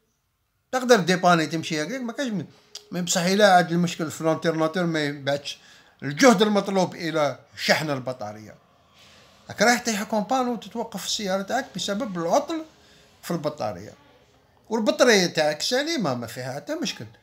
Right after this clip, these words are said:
لكن الوصلة غير سليمة تماسي ما تبعتش الجهد المطلوب، واش راح يدير؟ راح يدير لك خلل وتعطيل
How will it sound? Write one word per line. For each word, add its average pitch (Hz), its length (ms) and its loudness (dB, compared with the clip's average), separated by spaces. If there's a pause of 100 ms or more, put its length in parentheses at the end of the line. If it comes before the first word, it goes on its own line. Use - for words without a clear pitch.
(220)
لكن 156 340 -6 (840)
الوصلة 180 640 6
غير 147 440 0
سليمة 285 680 -4 (580)
تماسي 185 520 2
ما 196 140 0
تبعتش 190 420 0
الجهد 147 380 -2
المطلوب، 202 500 -2 (520)
واش 110 160 -8
راح - 160 -6
يدير؟ 349 240 -6 (720)
راح 151 160 0
يدير 156 220 0
لك 143 160 -6
خلل 302 480 2 (460)
وتعطيل 143 920 0